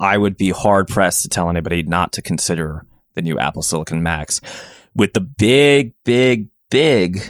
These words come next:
double asterisk here of, number one, does your tool chain actually work on it right now, which most do? And I think that's a little overhyped that, you know, tool chains aren't gonna work. Within ninety days, everything's gonna work.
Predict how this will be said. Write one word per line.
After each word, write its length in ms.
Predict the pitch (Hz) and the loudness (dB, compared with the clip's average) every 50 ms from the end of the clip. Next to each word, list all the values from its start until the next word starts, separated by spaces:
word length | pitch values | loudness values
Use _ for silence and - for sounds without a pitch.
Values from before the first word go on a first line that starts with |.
| - - - 117 | -14 -16 -18 -6
double 320 | - - 98 107 120 110 117 | -2 0 2 2 2 2 4
asterisk 480 | 117 123 127 - - 95 90 85 - | 2 2 0 0 -2 -2 -2 -2 -2
here 160 | - 85 80 80 | -2 0 0 0
of, 180 | 78 78 - | 0 0 -2
number 200 | 90 82 85 85 | -2 -2 0 0
one, 380 | 90 107 117 120 101 92 95 - - _ _ _ _ - 120 - | 0 2 2 2 2 0 0 -2 -6 _ _ _ _ -20 -12 -4
does 280 | - - 104 - - - | -2 0 2 2 2 2
your 120 | 123 120 | 0 0
tool 180 | - - 127 113 | 2 0 0 0
chain 260 | 104 - 110 107 98 | 2 2 2 2 2
actually 360 | - - 92 - - - 107 | 0 -2 -4 -4 -2 -2 0
work 260 | 104 107 104 101 - | 0 2 0 0 -2
on 120 | - 73 69 | -4 -6 -6
it 80 | - - | -8 -6
right 140 | - - - | -6 -6 -6
now, 180 | - 78 82 73 | -6 -4 -4 -6
which 180 | - - - | -6 -6 -6
most 260 | 78 73 87 - - | -6 -4 -4 -6 -4
do? 280 | - 82 76 60 62 - - - - _ _ | -4 -6 -6 -6 -8 -10 -12 -16 -20 _ _
And 100 | - 92 87 | -2 -2 0
I 80 | 85 | 0
think 180 | - 92 92 - | 0 -2 -2 0
that's 160 | 82 80 - | -2 -2 -2
a 60 | 82 | -2
little 200 | 80 82 85 82 | -2 -2 0 0
overhyped 560 | - 85 - 78 80 - - 76 76 - - | 0 0 0 -2 -4 -2 -2 -4 -4 -4 -6
that, 140 | - - 65 - _ | -6 -8 -8 -8 _
you 140 | - 76 78 | -6 -6 -4
know, 120 | 76 73 | -4 -6
tool 200 | 71 - - 76 | -8 -8 -8 -8
chains 240 | 73 - 80 78 76 | -6 -4 -4 -4 -2
aren't 140 | 76 80 - | -4 -4 -2
gonna 100 | 98 98 | -2 -4
work. 240 | 80 73 78 80 - _ _ | -2 -4 -6 -6 -8 _ _
Within 380 | 87 - - 80 78 76 73 - | -12 -6 -4 -4 -2 -2 -4 -4
ninety 280 | - 78 76 76 80 82 | -6 -6 -6 -4 -6 -4
days, 280 | 82 82 80 78 - | -4 -4 -4 -4 -6
everything's 360 | - 69 78 - 80 80 78 - | -8 -8 -8 -6 -6 -6 -4 -4
gonna 180 | 98 98 87 | -4 -4 -4
work. 240 | 80 80 - - - | -4 -6 -8 -12 -16